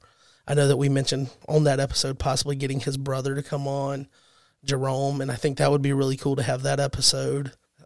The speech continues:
I mean, we've still gotta get people like Justin Alstead, the Guardian himself, on the podcast. Maybe we can rope Marcus into coming on,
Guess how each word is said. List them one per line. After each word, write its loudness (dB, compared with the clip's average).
I -2
mean, 0
we've 0
still -2
gotta 0
get -4
people -4
like -8
Justin 0
Alstead, 0
the 0
Guardian 2
himself, 0
on 2
the -4
podcast. -2
Maybe 0
we 2
can -2
rope 2
Marcus 2
into 0
coming 0
on, 0